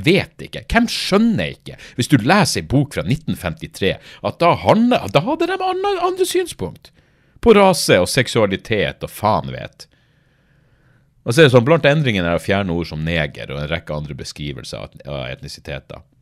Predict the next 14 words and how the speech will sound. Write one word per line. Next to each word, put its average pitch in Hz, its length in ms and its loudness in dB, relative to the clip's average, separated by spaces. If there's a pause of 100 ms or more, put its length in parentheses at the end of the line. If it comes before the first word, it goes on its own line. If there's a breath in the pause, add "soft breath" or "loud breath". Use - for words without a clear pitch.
(140)
Ok. 190 240 0
Jeg, - 1300 -10
jeg 139 200 0
ser 202 240 4
den. 156 200 0 (520)
Jeg 117 100 -8
synes 165 240 0
fortsatt 107 320 0
du 95 80 -4
bare 90 160 4
kunne 90 160 -6
latt 80 240 -2
det 82 80 -6
stå, - 300 0